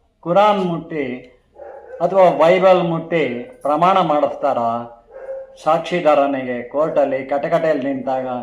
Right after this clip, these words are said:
ಅಂತ ಕೇಳಿದ್ರೆ, "ಹಾಗೇನೂ ಇಲ್ಲ, ಆದರೆ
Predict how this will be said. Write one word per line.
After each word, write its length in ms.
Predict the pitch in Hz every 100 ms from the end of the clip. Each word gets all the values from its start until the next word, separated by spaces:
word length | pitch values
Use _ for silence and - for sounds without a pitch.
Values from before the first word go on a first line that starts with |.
| 120 - _ _ _ _ -
ಅಂತ 180 | 170 170
ಕೇಳಿದ್ರೆ, 500 | 170 156 147 143 - - - - - _ _ _ _
"ಹಾಗೇನೂ 560 | 123 120 135 175 190 196
ಇಲ್ಲ, 240 | 165 143 147 123 107 110 - _
ಆದರೆ 760 | 147 180 202 170 131 160 -